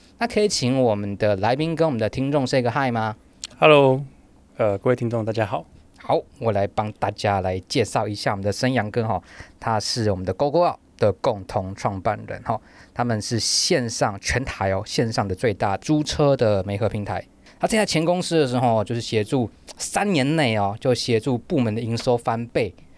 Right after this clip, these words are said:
Speaker 1: 哇，很厉害，营业额翻倍，真的是非常的厉害。所以在租车产业也是非常的资深。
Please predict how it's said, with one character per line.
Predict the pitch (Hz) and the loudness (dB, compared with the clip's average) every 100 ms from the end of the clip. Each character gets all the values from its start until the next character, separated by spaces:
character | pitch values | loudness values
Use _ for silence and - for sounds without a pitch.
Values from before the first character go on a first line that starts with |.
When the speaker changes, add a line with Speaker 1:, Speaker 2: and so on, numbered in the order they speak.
| - | -6
Speaker 1:
哇， | 143 156 92 - - - | 0 0 0 -8 -18 -12
很 | - | -4
厉 | 117 | 0
害， | 143 - | 0 2
营 | 143 | 2
业 | 185 | 4
额 | 170 135 | 4 2
翻 | 151 143 | 0 -2
倍， | 147 113 98 | 2 2 2
真 | - | 0
的 | 120 | 0
是 | 123 | 2
非 | 117 | 2
常 | 113 | 0
的 | 95 | -2
厉 | 95 110 | -6 -6
害。 | 117 107 - - - | -8 -8 -14 -20 -6
所 | 117 | -2
以 | 110 | 0
在 | 117 | 0
租 | 107 123 | 0 0
车 | 127 | 0
产 | 120 | 0
业 | 104 | 0
也 | 107 | 0
是 | 107 | -2
非 | 110 123 | 0 -2
常 | 110 | -2
的 | 98 101 95 - | -4 -4 -6 -8
资 | - | -4
深。 | 156 170 156 | 0 0 -2